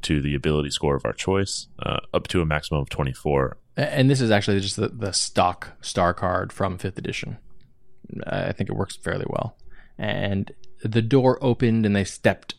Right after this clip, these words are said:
Speaker 2: out, the party stepped out into, uh, a cliff at night overlooking an infinite ocean during a meteor shower. And just on the other side of the cliff was one more door with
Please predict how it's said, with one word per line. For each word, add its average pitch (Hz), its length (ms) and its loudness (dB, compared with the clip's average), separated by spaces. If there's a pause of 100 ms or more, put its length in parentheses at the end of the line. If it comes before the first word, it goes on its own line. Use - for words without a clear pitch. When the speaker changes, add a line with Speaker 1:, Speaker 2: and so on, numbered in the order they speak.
Speaker 2:
out, 98 160 0
the 107 60 -4
party 101 240 2
stepped - 340 -2
out 92 200 -2
into, 98 380 -2
uh, 98 480 -4 (200)
a 104 80 -2
cliff - 480 -2
at 117 140 -6
night 98 300 -2
overlooking 101 680 -4
an 98 220 -8 (280)
infinite 110 500 2
ocean 101 440 -2 (360)
during 101 240 0
a 98 180 -4
meteor 101 340 0
shower. 95 380 -4
And 104 280 -6 (140)
just 95 220 -6
on 92 80 -2
the 95 80 0
other 98 120 -4
side 95 160 -4
of 95 60 -6
the - 80 -16
cliff - 300 -6
was 87 220 -4
one 101 200 0
more 110 160 0
door 104 420 -2
with - 220 -6